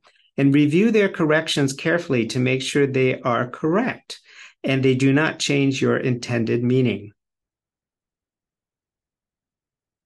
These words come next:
In conclusion, as you develop your philosophy statement, please use this information to prevent yourself from falling into any of these potholes.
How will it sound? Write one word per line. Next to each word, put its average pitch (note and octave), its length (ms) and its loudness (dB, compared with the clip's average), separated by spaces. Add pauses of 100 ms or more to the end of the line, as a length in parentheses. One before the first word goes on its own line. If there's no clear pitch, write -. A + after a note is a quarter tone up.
(680)
In A3+ 160 2
conclusion, D3+ 760 0 (540)
as D3 220 2
you D#3+ 80 4
develop F3 460 2
your G3+ 100 4
philosophy D3 580 2
statement, A2+ 640 -2 (280)
please C#4 320 4
use G3 260 2
this F3 220 -2
information C#3+ 720 0
to C#3+ 140 -4
prevent C3+ 400 -2
yourself C3 440 -2
from G#3 200 -2
falling D3+ 400 2
into B2+ 340 -2
any E3+ 240 2
of A#2+ 120 -2
these C#3+ 340 0
potholes. - 840 -4